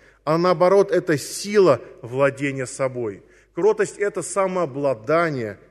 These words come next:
это терпение. Знаете, в Священном Писании очень много текстов, говорящих о кротости. У нас нету времени, чтобы все их зачитать, но я выделю несколько.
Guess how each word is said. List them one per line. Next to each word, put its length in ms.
это 220
терпение. 840
Знаете, 300
в 60
Священном 420
Писании 460
очень 260
много 340
текстов, 680
говорящих 720
о 120
кротости. 840
У 20
нас 220
нету 280
времени, 380
чтобы 380
все 400
их 80
зачитать, 560
но 60
я 180
выделю 500
несколько. 880